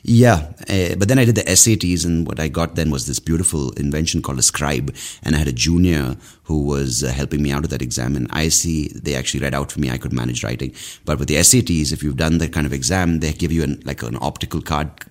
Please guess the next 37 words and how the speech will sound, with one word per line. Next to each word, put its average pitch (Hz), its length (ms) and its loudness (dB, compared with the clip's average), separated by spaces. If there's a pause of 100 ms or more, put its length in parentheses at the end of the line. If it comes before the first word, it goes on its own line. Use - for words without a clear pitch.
(320)
which 85 260 -2
has 80 300 0
these 80 160 0
different 76 260 -2
options, 80 340 0
and 87 60 2
you 78 80 0
have - 80 -4
to - 20 -8
color 80 200 0
in 80 80 2
the 76 40 0
card 76 220 -2
with 73 80 -6
the - 80 -10
pencil. 76 320 -2
And 95 80 -2
it - 20 -2
was 143 120 -2
too 185 140 2
small 139 300 4
for 120 140 0
me 101 80 6
to 85 80 -2
color 85 220 0
in, 85 100 0
so 90 100 0
I 82 40 0
got 85 120 -2
a 85 60 0
junior 80 300 2
to 76 80 -4
do 90 100 4
it. - 540 -2
And 180 100 6
of 147 80 2
course, 151 260 6